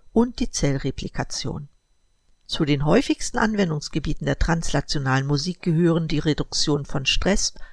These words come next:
und Schmerzen sowie die Milderung von Angstzuständen. Dies fand auch in italienischen Krankenhäusern während der covid neunzehn Krise Anwendung,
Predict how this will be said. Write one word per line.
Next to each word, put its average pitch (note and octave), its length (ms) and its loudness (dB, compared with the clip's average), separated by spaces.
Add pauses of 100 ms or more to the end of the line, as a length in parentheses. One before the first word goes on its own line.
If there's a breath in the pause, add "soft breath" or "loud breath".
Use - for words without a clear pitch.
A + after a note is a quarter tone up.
(140 soft breath)
und C4+ 240 0
Schmerzen A3+ 600 0 (500 soft breath)
sowie C3+ 360 -2
die C#3+ 120 -4
Milderung F3 720 2 (180)
von G3+ 200 -2
Angstzuständen. C3 1000 -4 (1080)
Dies B3+ 220 4
fand D3 320 0
auch D3+ 340 4 (360)
in F3+ 180 2
italienischen A#3 680 4
Krankenhäusern D#3+ 840 0 (340 loud breath)
während G3 460 4
der A3+ 80 4
covid - 400 -2
neunzehn D3 400 -4
Krise - 340 -2
Anwendung, D3 560 0